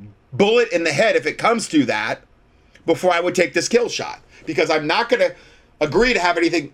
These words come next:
put in my body that's going to change and alter my D N A, which is what makes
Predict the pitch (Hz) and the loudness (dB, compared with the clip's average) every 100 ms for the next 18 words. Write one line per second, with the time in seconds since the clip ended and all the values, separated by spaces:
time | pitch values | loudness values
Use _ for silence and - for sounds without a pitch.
0 | _ 220 226 180 147 170 202 160 143 143 | _ 0 2 0 0 2 2 2 0 -2
1 | 160 156 151 131 - 208 208 185 160 147 | -2 -2 -4 -4 -2 0 0 0 -4 0
2 | 170 202 175 135 160 160 135 170 147 180 | 0 0 0 0 0 0 -2 -2 0 0
3 | 156 143 143 135 147 139 151 165 - - | 0 -4 -6 -2 -2 0 -2 -2 -4 -14